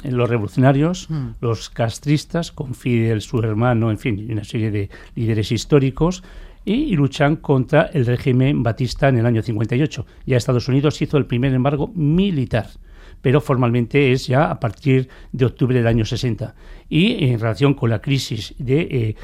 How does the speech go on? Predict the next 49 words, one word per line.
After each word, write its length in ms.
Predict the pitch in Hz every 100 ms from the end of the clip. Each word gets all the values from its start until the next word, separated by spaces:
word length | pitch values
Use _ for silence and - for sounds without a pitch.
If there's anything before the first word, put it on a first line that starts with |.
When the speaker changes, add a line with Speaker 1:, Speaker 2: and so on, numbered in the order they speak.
| - -
Speaker 1:
en 140 | 131
fin, 240 | 107 135 127
del 180 | 117 104
otoño, 320 | - 151 143
de 120 | 120
octubre, 460 | 117 - 165 104 123
entre 240 | 117 123
el 80 | 107
quince 320 | - 139 123
y 40 | 127
el 80 | 120
veintiocho 360 | 113 131 123
de 80 | 120
octubre 340 | 113 156 127
del 100 | 113
año 180 | 117 120
sesenta 320 | 113 117 127
y 40 | 143
dos, 280 | 175 262 - - - -
por 100 | 120
la 100 | 110
crisis 280 | 139 - 117
de 80 |
los 160 | 117 104
misiles, 560 | 110 - 151 220 - - - - - -
eh, 400 | - 120 120 120 -
aunque 260 | 151 110 139
si 120 | 131
bien 180 | 135 135
la 100 | -
crisis 300 | 127 123 -
continúa 500 | 131 113 123 127 110
hasta 180 | -
enero 240 | 127 127 113
del 300 | 113 120 110
sesenta 560 | - 117 127 110 127
y, 180 | 123 123 - - -
del 180 | 131 123
sesenta 360 | 131 - 123 135
y 60 |
tres, 300 | 139 156 165 - - -
el 140 | 117
embargo 300 | 117 131 131
es 60 | 131
total. 340 | 131 123 107 -
Si 200 | - -
bien, 320 | 175 170 196 - - -
eh, 480 | 143 139 143 143 147
manteniendo 920 | 151 151 143 143 143 160 165 165 175